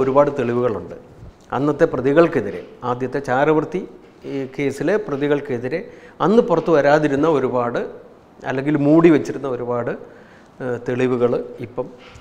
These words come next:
പുറത്തു വന്നു തുടങ്ങി. അതാണ് നേരത്തെ സനോജ് സൂചിപ്പിച്ച ഭൂമി ഇടപാട്. ഇപ്പോൾ ഭൂമി ഇടപാട് സംബന്ധിച്ച വാർത്തകൾ ഇപ്പോൾ പുറത്തു വരുന്നത്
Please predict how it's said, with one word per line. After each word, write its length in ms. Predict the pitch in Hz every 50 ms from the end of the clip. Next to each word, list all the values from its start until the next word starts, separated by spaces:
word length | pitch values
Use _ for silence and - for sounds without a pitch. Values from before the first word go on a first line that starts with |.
| - - -
പുറത്തു 240 | 127 123 120 123 120
വന്നു 140 | 113 107 101
തുടങ്ങി. 200 | 98 98 117 123 127
അതാണ് 200 | 123 139 135 131 131
നേരത്തെ 220 | 120 117 120 123 123 -
സനോജ് 300 | 113 110 120 127 135 131 123 123
സൂചിപ്പിച്ച 340 | 117 107 107 107 113 - 143 127
ഭൂമി 200 | 117 123 127 131 117 101
ഇടപാട്. 280 | 101 92 92 92 - - -
ഇപ്പോൾ 160 | - 135 - - - - - - - - - - - - - - - 143 123
ഭൂമി 200 | 120 143 151 165 175
ഇടപാട് 280 | 165 170 170 175 175 170 175
സംബന്ധിച്ച 300 | 165 170 165 156 - 180 165 151
വാർത്തകൾ 420 | 143 139 139 143 - 165 156 151 151 170 202 - - - - - - - _ - - - - - - - _ _ - - - 151
ഇപ്പോൾ 160 | - 170 143 151
പുറത്തു 160 | 147 151 165 156
വരുന്നത് 260 | 143 135 139 143 156